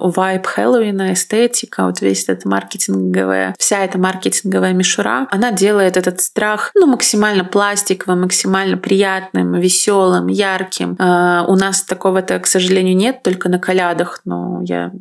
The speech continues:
давно не видела, чтобы кто-то их отмечал. Ну, вот так вот, чтобы ходили, колядовали по домам многоэтажки. Но в Америке это, правда,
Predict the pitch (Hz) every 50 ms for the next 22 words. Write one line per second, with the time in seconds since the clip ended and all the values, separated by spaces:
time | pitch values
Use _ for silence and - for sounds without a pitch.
0 | 202 - 180 175 180 175 180 180 180 175 175 175 170 185 180 180 - - 190 -
1 | - 180 180 - 185 180 - 180 - - 180 180 185 - 185 175 170 175 185 185
2 | 160 165 170 170 - - - 175 - - - - - - - - - - 170 165
3 | 180 - - 180 - - 180 180 175 165 180 90 90 90 - 180 - - - 180
4 | 175 180 180 - - 175 175 180 - 175 175 175 175 170 170 180 180 180 180 180
5 | 175 175 175 - - - 190 180 - - 190 196 196 180 185 180 185 190 208 214
6 | 208 - 190 185 180 185 175 - 175 185 196 190 180 185 180 185